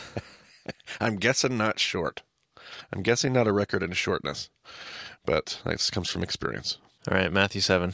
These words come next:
Speaker 1: Matthew seven.
Speaker 2: Let's jump right in.
Speaker 1: We're jumping in. Where, where we at, Brett?
Speaker 2: Verse thirteen.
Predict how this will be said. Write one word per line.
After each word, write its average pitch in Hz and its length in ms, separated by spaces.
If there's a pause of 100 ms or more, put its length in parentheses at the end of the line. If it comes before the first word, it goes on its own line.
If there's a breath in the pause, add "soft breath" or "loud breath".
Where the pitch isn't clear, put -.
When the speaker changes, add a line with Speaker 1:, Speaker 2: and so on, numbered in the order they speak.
Speaker 1:
Matthew 117 460
seven. 147 380
Speaker 2:
Let's 131 40
jump 104 240
right 98 160
in. 95 200
Speaker 1:
We're 107 120
jumping 120 280
in. 123 100
Where, 131 140
where 131 160
we 131 120
at, 117 160
Brett? 117 140
Speaker 2:
Verse 117 300
thirteen. 90 840